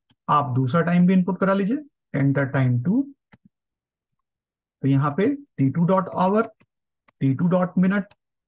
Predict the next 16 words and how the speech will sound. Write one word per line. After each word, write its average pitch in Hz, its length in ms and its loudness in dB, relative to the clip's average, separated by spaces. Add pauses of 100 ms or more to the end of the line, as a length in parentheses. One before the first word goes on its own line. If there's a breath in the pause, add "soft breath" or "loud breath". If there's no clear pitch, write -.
and 131 240 0
T 127 100 -4
two 131 140 -4
dot 143 260 -2
second। 190 240 -2 (1700)
Fine, 185 220 2 (100)
run 175 240 2
करके 190 200 0
देखते 185 240 -2
हैं 196 60 -2
इसको। 220 220 -4 (4000)
तो 160 60 0
मान 196 140 4
लीजिए 190 160 2
कि 180 120 0
प-, 156 220 -2